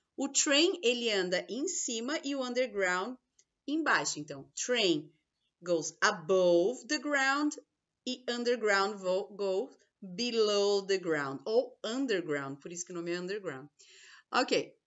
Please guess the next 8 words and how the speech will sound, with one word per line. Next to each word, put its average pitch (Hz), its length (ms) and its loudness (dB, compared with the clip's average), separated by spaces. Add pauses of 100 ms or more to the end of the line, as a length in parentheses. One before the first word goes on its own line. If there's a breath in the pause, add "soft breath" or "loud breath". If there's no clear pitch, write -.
where's 370 300 4
the 403 160 4
train? 190 560 4 (180)
It's 330 680 2
next 269 920 4
to 349 120 6
the 277 320 6
hotel. - 640 4